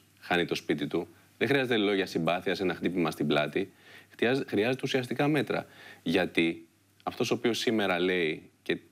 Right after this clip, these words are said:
τα, τα λόγια αυτά της συμπάθειας είναι ο βασικός υπέτειος, έχει κυβέρνηση, έχει ασκήσει διακυβέρνηση για την τραγική κατάσταση στην οποία βρίσκονται εκατοντάδες χιλιάδες συνάνθρωποι μας. Είπατε και εσείς τα στοιχεία πριν, μην επαναλάβω.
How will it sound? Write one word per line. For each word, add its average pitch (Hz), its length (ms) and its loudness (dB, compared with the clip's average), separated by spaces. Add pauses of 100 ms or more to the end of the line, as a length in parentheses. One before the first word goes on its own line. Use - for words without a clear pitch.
(140)
τα, 87 240 0
τα 87 120 2
λόγια 87 260 2
αυτά 87 180 -2
της 82 140 -2
συμπάθειας 82 540 0 (340)
είναι 170 120 2
ο 147 40 4
βασικός 139 580 0
υπέτειος, 143 600 -2
έχει - 280 -2
κυβέρνηση, 123 460 0
έχει 113 100 0
ασκήσει 110 320 -2
διακυβέρνηση 143 680 0 (260)
για 107 120 2
την 110 100 0
τραγική 113 300 2
κατάσταση 151 340 -2
στην 127 120 -2
οποία 135 220 0
βρίσκονται 151 500 0 (280)
εκατοντάδες 135 420 2
χιλιάδες 151 280 2
συνάνθρωποι 156 460 2
μας. - 180 -4
Είπατε 117 220 2
και 107 80 2
εσείς 104 120 -2
τα 98 80 2
στοιχεία - 280 -2
πριν, 156 160 2
μην 156 140 2
επαναλάβω. 135 560 2